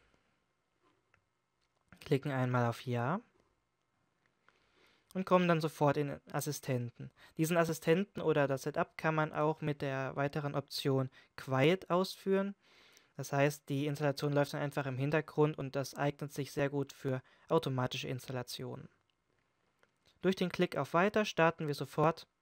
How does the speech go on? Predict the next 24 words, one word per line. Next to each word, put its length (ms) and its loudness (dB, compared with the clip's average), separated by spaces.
die 80 -8
Installation 680 0
und 520 4
das 240 2
ist 180 -10
alles, 400 2
was 200 -2
man 100 0
angeben 480 0
muss 320 -2
bei 140 2
der 80 2
Klientinstallation, 1000 0
da 320 0
das 160 2
Setup 300 -4
die 80 -2
benötigten 500 -2
Informationen 840 -2
alle 180 2
in 180 0
der 320 0
Account-Cert-Datei 1800 -6
vorfindet. 720 -8